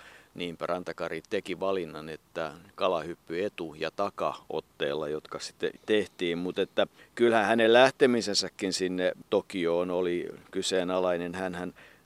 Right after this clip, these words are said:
sai aikamoisen keuhkokuumeen vaan viisi päivää ennen lähtöä ja sekin vei voimia, mutta lähti kuin lähtikin ja pääsi kuin pääsikin matkaan. Mut että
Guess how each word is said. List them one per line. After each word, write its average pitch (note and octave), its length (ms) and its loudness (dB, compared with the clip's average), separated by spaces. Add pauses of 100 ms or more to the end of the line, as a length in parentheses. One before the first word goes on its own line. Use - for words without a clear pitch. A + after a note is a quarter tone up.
sai G2 320 4
aikamoisen G#2 560 2
keuhkokuumeen F#2+ 840 4
vaan G2+ 220 2
viisi A2 280 2
päivää E2+ 460 -2
ennen F2+ 300 -2
lähtöä E2 640 0
ja E2 280 -2
sekin F#2+ 360 -8
vei E2 220 0
voimia, F2 460 0
mutta F#2 360 -4
lähti G#2 320 -2
kuin A2 220 2
lähtikin A#2+ 460 4
ja F#2 80 4
pääsi F#2+ 320 4
kuin G2+ 200 -4
pääsikin A2+ 420 4
matkaan. F#2 520 -2
Mut F#2+ 180 -2
että G#2 300 2